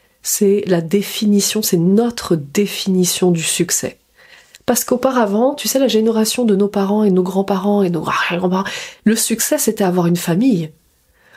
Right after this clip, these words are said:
Le succès, c'est quand t'as tes enfants et tu les présentes à tes voisins, tu les présentes à tes amis et t'es fier, tu vois. T'as ta famille, et quand t'es un homme, t'as ta petite femme qui est là avec toi, et quand t'es une femme, t'as ton mari qui est là, qui est présent,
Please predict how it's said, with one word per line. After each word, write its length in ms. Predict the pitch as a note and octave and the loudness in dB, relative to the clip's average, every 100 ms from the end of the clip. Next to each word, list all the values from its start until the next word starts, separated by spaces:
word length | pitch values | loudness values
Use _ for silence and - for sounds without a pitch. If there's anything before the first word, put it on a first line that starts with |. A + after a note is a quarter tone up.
| - | -4
Le 160 | G#3 A3 | 0 2
succès, 760 | G#3 - G3 - B3 C#4 D4 C#4+ | 0 -2 -2 0 2 2 2 0
c'est 400 | - A3 A#3+ A#3+ | 0 2 2 0
quand 160 | G3 | -4
t'as 160 | G3 F3 | -2 -2
tes 240 | F3 D#3+ | 0 -2
enfants 580 | - - C#4 C4 B3 B3 | -4 -2 0 2 2 0
et 80 | A3+ | 0
tu 160 | - | -2
les 80 | F3 | -4
présentes 420 | D#3+ F3+ E3+ F3 | -2 0 0 -2
à 60 | - | -4
tes 160 | - D3 | -4 -2
voisins, 340 | A2+ D3 G#3 | 0 0 0
tu 100 | G3+ | 0
les 60 | D3 | -4
présentes 320 | E3 D#3+ D#3 | -2 -2 -4
à 40 | |
tes 240 | - E3 D#3+ | -4 -2 0
amis 220 | D3+ G#3 | 2 0
et 60 | F3+ | 0
t'es 100 | - | -8
fier, 600 | - - - - - - | -6 -4 -2 -2 -4 -8
tu 180 | - - | -10 -6
vois. 220 | D3 - - - - - | -6 -8 -12 -18 -20 -4
T'as 100 | F3 | -2
ta 160 | D#3+ C#3+ | 0 -2
famille, 720 | F3+ F3 A#3 A3 G#3+ G#3+ G#3+ - _ | 0 2 4 4 4 2 -2 -10 _
et 60 | G3+ | -4
quand 140 | G3 | -2
t'es 140 | F#3+ F3+ | 0 0
un 120 | F3 | 0
homme, 160 | G3+ G3 | 0 -2
t'as 140 | F3 | -6
ta 120 | - | -8
petite 280 | - - F3 | -6 -6 -4
femme 260 | - E3+ F3 | -4 -4 -2
qui 80 | |
est 60 | F3 | -2
là 80 | F3 | -2
avec 240 | C#3+ C3+ | -4 -4
toi, 420 | A3 G#3+ G3+ G3 G3 - - | 0 2 2 0 -4 -12 -16
et 60 | - | -4
quand 140 | F3+ | -2
t'es 140 | F3+ | 0
une 60 | D#3+ | 0
femme, 260 | - F3+ F3 | -2 -4 -4
t'as 80 | - | -8
ton 180 | - | -6
mari 380 | D#3+ F3 D#3+ F#3+ | -4 -4 -2 -4
qui 100 | F#3+ | -2
est 40 | E3 | -2
là, 180 | E3 | -2
qui 140 | E3+ - | -4 -8
est 20 | |
présent, 680 | - - E3+ F#3 G#3+ G#3 | -8 -2 0 2 2 2